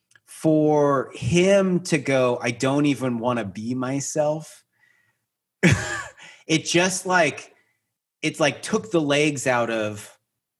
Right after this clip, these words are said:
w-, what, for me, I was like, "Well, what do you think your success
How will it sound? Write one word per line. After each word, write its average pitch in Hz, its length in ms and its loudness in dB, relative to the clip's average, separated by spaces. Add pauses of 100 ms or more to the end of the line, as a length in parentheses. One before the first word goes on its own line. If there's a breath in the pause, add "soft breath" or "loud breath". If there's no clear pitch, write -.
(500)
w-, 139 240 -6
what, 139 260 -6 (360)
for - 180 -4
me, 165 200 4
I 143 80 2
was 123 220 -4
like, 117 220 0
"Well, 131 260 0
what 156 180 0
do 202 80 -2
you 185 240 0
think 160 460 -4
your 139 200 -4
success - 840 -6